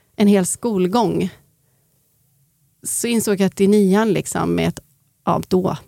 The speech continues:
på den tiden så har man ju en femma i betyg, liksom, men, eh, här, nu skulle man väl säga ett A då. Att om någon satte ett vitt papper framför mig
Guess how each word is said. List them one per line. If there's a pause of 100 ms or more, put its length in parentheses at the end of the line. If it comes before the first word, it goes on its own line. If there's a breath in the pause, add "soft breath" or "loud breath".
(140)
på
den
tiden
så
har
man
ju
en
femma
i
betyg,
liksom,
men,
eh,
här,
nu
skulle
man
väl
säga
ett
A
då. (1900 loud breath)
Att
om
någon
satte
ett
vitt
papper
framför
mig